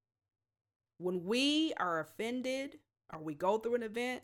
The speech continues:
guess what? You might have to go through a process of forgiving yourself. Not just the offender, not just,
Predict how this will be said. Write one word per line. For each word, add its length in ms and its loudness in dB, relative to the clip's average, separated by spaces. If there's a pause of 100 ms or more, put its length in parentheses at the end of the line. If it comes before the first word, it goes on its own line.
(140)
guess 240 -6
what? 300 -6 (1600)
You 260 -2
might 320 2
have 280 -4
to 80 -10
go 200 -4
through 220 -6
a 100 -6
process 520 -10
of 260 -16
forgiving 800 -10 (260)
yourself. 1040 -12 (500)
Not 300 10
just 160 -2
the 100 -2
offender, 460 -6 (680)
not 460 4
just, 560 2